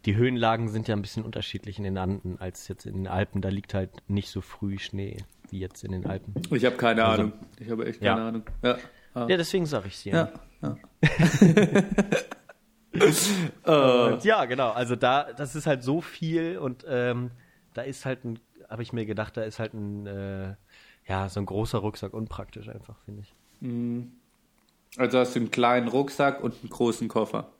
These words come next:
Speaker 1: Ja, den muss ich mir noch irgendwie organisieren. Da bin ich jetzt gerade noch mit Chrissy im Gespräch, dass wir irgendwie die Rucksäcke tauschen, weil ich nicht so einen ergonomisch geformten Rucksack hab.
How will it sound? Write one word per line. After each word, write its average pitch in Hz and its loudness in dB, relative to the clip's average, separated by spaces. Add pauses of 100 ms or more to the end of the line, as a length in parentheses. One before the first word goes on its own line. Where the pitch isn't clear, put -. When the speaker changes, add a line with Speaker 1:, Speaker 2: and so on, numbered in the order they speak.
(680)
Speaker 1:
Ja, 120 2
den 127 -6
muss 143 -2
ich 143 -2
mir 143 0
noch 143 -2
irgendwie 139 -2
organisieren. 127 -2 (260)
Da 117 -8
bin 120 -4
ich 117 -6
jetzt 117 -6
gerade 117 -2
noch 117 -2
mit 113 -4
Chrissy 127 -8
im 123 -6
Gespräch, 123 -8 (720)
dass 101 -8
wir 107 0
irgendwie 107 0
die 104 -2
Rucksäcke 113 -4
tauschen, 113 -10
weil 104 -8
ich - -16
nicht 110 -10
so 107 -10
einen 107 -8 (500)
ergonomisch 107 -2
geformten 107 -8
Rucksack 110 -8
hab. - -10